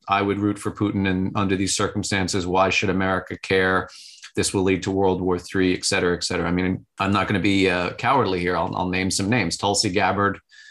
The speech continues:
former Congresswoman, uh, Tucker Carlson on Fox News. I mean, in a way, America, and, and I'm, this is by no means an, an original insight,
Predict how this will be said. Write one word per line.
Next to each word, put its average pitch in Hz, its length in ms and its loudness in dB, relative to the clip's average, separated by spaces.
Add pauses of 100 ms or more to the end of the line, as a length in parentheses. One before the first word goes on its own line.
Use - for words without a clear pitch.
(260)
former 98 280 -2
Congresswoman, 101 840 -2
uh, 90 160 -2
Tucker 110 280 -4
Carlson 101 460 0
on 90 140 0
Fox 95 420 0
News. 98 540 -2 (680)
I 139 80 2
mean, 160 160 6
in 180 100 6
a 180 40 8
way, 175 560 4 (100)
America, 139 760 2
and, 120 180 -2
and 123 100 0
I'm, 120 360 0
this 127 180 -2
is 120 80 -2
by 110 160 2
no 120 140 4
means 113 320 2
an, 104 300 -2
an 107 100 -2
original 104 480 0
insight, 101 420 2